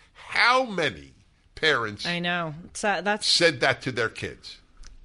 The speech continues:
Speaker 2: But I don't know if I would even say that to my kids.
Speaker 1: Okay, yeah.
Speaker 2: I wouldn't say that's the first thing that I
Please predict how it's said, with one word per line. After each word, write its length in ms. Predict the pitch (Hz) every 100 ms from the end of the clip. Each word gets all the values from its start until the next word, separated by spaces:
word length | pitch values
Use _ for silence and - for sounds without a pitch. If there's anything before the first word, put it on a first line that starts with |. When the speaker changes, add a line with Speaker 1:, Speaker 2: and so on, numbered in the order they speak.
| -
Speaker 2:
But 140 | 240 -
I 120 | - 359
don't 140 | 587
know 120 | 554
if 60 | 311
I 140 | 247
would 100 | 330
even 240 | 349 180 185
say 200 | 180 156
that 180 | 160
to 100 | -
my 140 | 147 143
kids. 300 | 107 110 -
Speaker 1:
Okay, 200 | 185 175
yeah. 180 | 98 151
Speaker 2:
I 120 | 202 269
wouldn't 200 | 359 330
say 120 | 269
that's 180 | 214 -
the 80 | 175
first 420 | - 196 311 -
thing 220 | 196 170
that 160 | 165 147
I 400 | 156 156 143